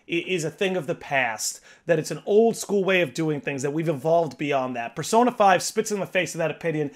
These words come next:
and says, "No, turn-based combat can still be strategic, can still be invigorating,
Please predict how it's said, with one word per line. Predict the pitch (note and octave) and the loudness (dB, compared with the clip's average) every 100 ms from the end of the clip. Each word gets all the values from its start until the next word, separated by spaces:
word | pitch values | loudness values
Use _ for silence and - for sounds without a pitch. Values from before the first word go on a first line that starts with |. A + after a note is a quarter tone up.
| - | -10
and | D3+ E3 | -8 -4
says, | - D3+ B2+ | -2 -2 -2
"No, | D3 D#3+ B2 G#2 - - | 2 4 2 0 -12 -16
turn-based | - G3+ G#3+ G#3 G3 | -4 0 2 2 0
combat | - F#3+ F3 E3 | 0 2 2 0
can | D#3+ | -2
still | D3+ - A#3+ G#3+ | -6 2 4 4
be | G3+ | 0
strategic, | - F3 - E3+ D#3 D#3 - - | -4 -8 -6 -8 -6 -6 -8 -16
can | - D#3+ | -10 -6
still | - B3+ A#3 | 0 2 2
be | G#3 F#3+ | 2 0
invigorating, | D3+ F#3 E3+ E3 D#3 D3+ D3 | 2 2 2 2 2 0 -4